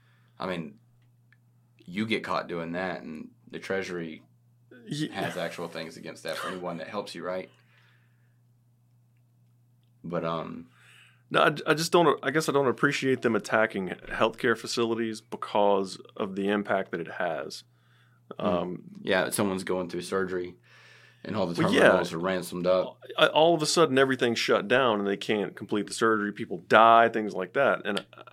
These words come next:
Speaker 1: Especially with these remote, there's a lot more, uh, robot-driven surgeries and
Speaker 2: Yeah.
Speaker 1: procedures these days.
Speaker 2: Oh, yeah.
Speaker 1: So all of a sudden,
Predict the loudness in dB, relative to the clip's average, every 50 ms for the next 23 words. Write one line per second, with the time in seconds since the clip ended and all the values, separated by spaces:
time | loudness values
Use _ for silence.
0 | -18 -14 -14 -6 -2 0 0 0 0 -2 -4 -4 -4 -6 -8 -8 -8 -8 -8 -8
1 | -6 -6 -6 -6 -8 -10 _ _ _ _ _ _ _ _ _ _ _ -10 -10 -8
2 | -6 -2 0 2 2 0 0 -2 -2 0 2 2 0 0 -2 -4 -4 -4 -4 -4
3 | -2 -4 -4 -2 -4 -6 -6 -6 -8 -8 -8 -8 -8 -10 -12 -14 -16 -20 _ _
4 | _ _ _ -14 -10 -8 -8 -8 -6 -8 -10 -10 -10 -8 -2 0 2 2 2 2
5 | -2 -4 -8 -10 -10 -12 -12 -12 -12 -10 -8 -8 -6 -8 -10 -14 -20 _ _ _
6 | _ -10 -4 -2 -2 0 0 0 0 -2 -2 -6 -10 _ -12 -8 -6 -4 -4 -4
7 | -2 0 0 0 0 0 -2 -4 -6 -8